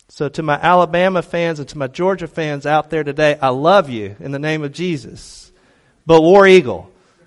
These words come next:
Right? Well, there we go, right?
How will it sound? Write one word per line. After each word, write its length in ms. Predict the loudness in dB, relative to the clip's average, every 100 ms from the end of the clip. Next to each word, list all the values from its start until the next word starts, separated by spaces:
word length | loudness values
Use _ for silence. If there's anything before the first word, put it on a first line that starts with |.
| _ _ _ _ _ _ _ _ _ -6
Right? 300 | 0 0 0 -8 -20 -20 _ -20 -20 _ _ _ -12
Well, 240 | -6 -6 -8 -4
there 180 | 0
we 80 | 2
go, 340 | 4 6 6 6
right? 300 | 6 6